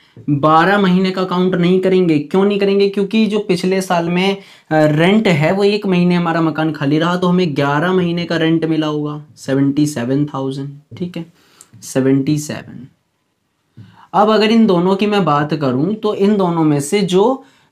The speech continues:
कम होगा या जो ज़्यादा होगा डिपेंड करता है एक्चुअल रेंट पर। अगर एक्चुअल रेंट हमारा कम है तो क्या वो due to vacancy है, ये सारे प्रोविजंस मैं आपको करा चुका हूँ। अगर एक्चुअल रेंट कम है तो क्या वो due to vacancy है, वही हमारी ग्रॉस एनुअल वैल्यू हो जाती है।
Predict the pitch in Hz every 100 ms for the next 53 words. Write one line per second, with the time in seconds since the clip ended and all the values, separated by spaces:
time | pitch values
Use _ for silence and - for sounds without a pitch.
0 | - 180 208 202 202 226 226 220 220 180
1 | 156 156 151 135 139 156 190 196 190 214
2 | 196 180 156 139 131 127 139 139 165 196
3 | 214 190 196 185 180 196 185 185 190 175
4 | 165 127 139 185 - - _ - 208 214
5 | 214 175 175 202 180 180 196 160 151 156
6 | 156 180 190 190 160 143 139 151 143 143
7 | 147 151 147 147 147 147 143 147 165 -
8 | 156 180 196 - - 165 143 156 190 185
9 | 180 175 123 143 220 - - _ 190 196
10 | 190 196 233 226 214 214 185 175 165 160
11 | 202 185 175 175 165 175 160 147 147 139
12 | 139 123 160 160 117 - - 120